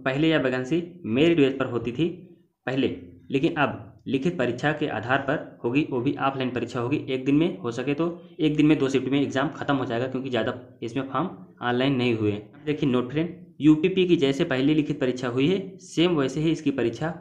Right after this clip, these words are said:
होगी। इकतालीस हज़ार पाँच सौ बीस की जैसे लिखित परीक्षा हुई है, उनचास हज़ार पाँच सौ अड़सठ की जैसे लिखित परीक्षा हुई, same ऐसे ही परीक्षा इसकी होगी। देख लीजिए total तीन सौ number का होगा, एक सौ पचास प्रश्न होंगे, हिंदी के सैंतीस प्रश्न होंगे। आगे देखें,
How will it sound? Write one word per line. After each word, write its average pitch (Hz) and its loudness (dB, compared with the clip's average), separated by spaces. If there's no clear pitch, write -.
होगी। 127 2
इकतालीस 165 0
हज़ार 165 2
पाँच 147 0
सौ 147 -4
बीस 139 0
की 139 -2
जैसे 139 -2
लिखित 135 -4
परीक्षा 131 -2
हुई 135 -2
है, 170 -4
उनचास 135 -2
हज़ार 151 -2
पाँच 135 -2
सौ 135 -2
अड़सठ 131 -4
की 139 -2
जैसे 123 -2
लिखित 127 -4
परीक्षा 117 -4
हुई, 120 0
same 156 0
ऐसे 127 -4
ही 131 0
परीक्षा 123 -4
इसकी 113 -6
होगी। 107 -4
देख 120 -2
लीजिए 160 -2
total 165 2
तीन 170 4
सौ 165 -2
number 123 0
का 135 -4
होगा, 139 -4
एक 170 0
सौ 165 -6
पचास 131 -4
प्रश्न 143 -2
होंगे, 139 0
हिंदी 156 2
के 175 -2
सैंतीस 131 -4
प्रश्न - -4
होंगे। 139 -2
आगे 117 -2
देखें, 127 -4